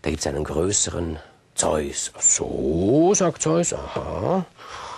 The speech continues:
Und Prometheus sagt, „Ja eben, ich hab mir gedacht, du sollst aussuchen dürfen, was sie dir darbringen.“ Mhm.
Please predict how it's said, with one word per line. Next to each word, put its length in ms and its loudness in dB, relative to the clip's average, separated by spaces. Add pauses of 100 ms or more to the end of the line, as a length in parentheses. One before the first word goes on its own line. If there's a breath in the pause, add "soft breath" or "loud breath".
(260 loud breath)
Und 140 -2
Prometheus 520 2
sagt, 260 -2
„Ja 80 -2
eben, 440 -2
ich 180 -8
hab 180 -8
mir 120 -4
gedacht, 540 -4
du 120 -6
sollst 480 -6
aussuchen 680 -2
dürfen, 440 -8 (400 soft breath)
was 300 -2
sie 120 -6
dir 440 -10 (140)
darbringen.“ 640 -4 (1120)
Mhm. 300 -6